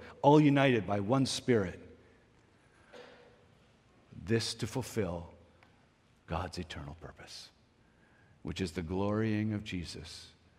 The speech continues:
to the world that he died for.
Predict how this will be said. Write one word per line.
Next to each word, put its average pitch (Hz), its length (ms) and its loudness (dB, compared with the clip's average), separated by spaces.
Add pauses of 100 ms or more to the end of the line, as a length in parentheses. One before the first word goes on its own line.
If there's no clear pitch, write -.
(640)
to 85 120 -8
the 87 100 -6
world 90 600 -4 (680)
that 85 140 -6
he 92 100 -6
died 82 320 -12
for. - 260 -18